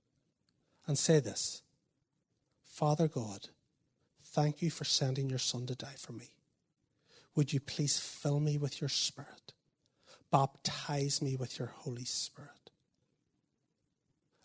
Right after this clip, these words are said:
I need you so desperately. Come and immerse me in your presence and your power. Holy Spirit, I surrender myself to you. And from this day forward,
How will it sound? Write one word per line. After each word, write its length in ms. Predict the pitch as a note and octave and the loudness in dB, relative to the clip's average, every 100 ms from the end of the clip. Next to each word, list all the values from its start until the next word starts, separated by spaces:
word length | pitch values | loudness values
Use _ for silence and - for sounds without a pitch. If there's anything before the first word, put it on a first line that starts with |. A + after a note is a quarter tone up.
| - | 2
I 120 | D3+ | 4
need 520 | D3 C#3+ C#3 C#3 C#3+ | 6 4 4 4 4
you 100 | D3 | 2
so 280 | C3+ - C3 - | 2 0 -4 -8
desperately. 760 | C#3 B2+ - - C3+ C#3 - _ _ _ _ _ _ _ _ _ _ _ _ - | -8 -4 -4 -6 -14 -14 -18 _ _ _ _ _ _ _ _ _ _ _ _ -6
Come 260 | - F3 | 2 6
and 80 | D#3+ | 6
immerse 680 | C#3 C#3 C#3+ C#3 C#3+ - - | 6 4 4 4 4 2 0
me 100 | C#3 | 0
in 100 | C3 | 0
your 120 | A#2+ | -4
presence 640 | A#2 - - C3+ - D3 | -6 -8 -4 -4 -2 -4
and 140 | C#3 C3+ | -4 -6
your 100 | C3 | -8
power. 560 | - - D#3 - - _ _ _ _ _ _ _ _ _ _ _ _ _ | -10 -18 -16 -16 -20 _ _ _ _ _ _ _ _ _ _ _ _ _
Holy 300 | - E3 D#3+ | 2 6 6
Spirit, 540 | - - - C#3+ C#3+ | 4 2 2 2 2
I 60 | C3+ | 2
surrender 680 | B2+ - C3+ C3 C3+ C#3 C#3+ | 0 2 0 0 -2 -2 -2
myself 600 | C3 B2 - C#3 A#2+ - | -4 -4 -4 -4 -6 -10
to 140 | - | -10
you. 140 | A#2+ B2 - _ _ _ _ _ _ _ _ - - | -10 -10 -16 _ _ _ _ _ _ _ _ -20 -10
And 100 | C#3 | -6
from 220 | - C3+ | 0 2
this 200 | C3 C#3+ | 2 2
day 160 | - D3+ | 2 0
forward, 580 | - - C3 B2+ B2+ | -2 -6 -4 -4 -6